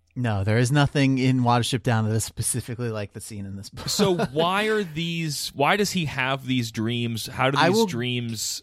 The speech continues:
Speaker 2: affect
Speaker 1: I will get, I'll get back to the nightmares later.
Speaker 2: Oh, okay.
Speaker 1: But so he wakes up from this nightmare, and the, the beginning of this chapter, I think it's the third chapter, is like, "I had two nightmares, and I was only asleep for one of 'em." And so he wakes up from this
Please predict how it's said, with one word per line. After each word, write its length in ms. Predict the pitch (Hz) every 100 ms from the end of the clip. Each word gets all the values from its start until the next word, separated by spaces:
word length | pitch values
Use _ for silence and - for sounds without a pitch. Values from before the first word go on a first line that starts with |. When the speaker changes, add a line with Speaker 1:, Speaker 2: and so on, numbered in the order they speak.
| -
Speaker 2:
affect 380 | 107 - 107 104
Speaker 1:
I 40 |
will 80 | 160
get, 240 | 170 - _ _ _ -
I'll 120 | 147
get 140 | 160 151
back 240 | 147 131
to 80 | 131
the 240 | 120 117 120
nightmares 500 | 131 120 107 107 104
later. 300 | - - - 107
Speaker 2:
Oh, 400 | 120 135 123 107
okay. 420 | 127 87 78 - _ _ -
Speaker 1:
But 180 | 143 131
so 140 | 165
he 100 | 156
wakes 280 | 156 214 202
up 120 | 165
from 140 | 170 160
this 180 | 156
nightmare, 320 | 143 123 113 117
and 200 | 135 139
the, 100 | 143
the 220 | 131 143
beginning 360 | 143 175 202 170
of 60 | 127
this 120 | -
chapter, 320 | 131 117 123
I 80 | 113
think 140 | 139
it's 100 | 123
the 80 | 110
third 240 | - 113
chapter, 360 | - 110 - 110
is 100 | 107
like, 160 | 107 110
"I 60 |
had 240 | 123 160 123
two 180 | 165 143
nightmares, 560 | 123 82 104 98 107
and 100 | 110
I 320 | 82 98 104 123
was 120 | 120
only 220 | 147 143
asleep 300 | 127 156 147
for 100 | 143
one 160 | 131 120
of 100 | 104
'em." 200 | 104 104 - - - _ -
And 120 | 127
so 140 | 135
he 140 | 127 135
wakes 320 | 160 170 170
up 180 | 151 -
from 240 | 143 131
this 340 | 143 139 -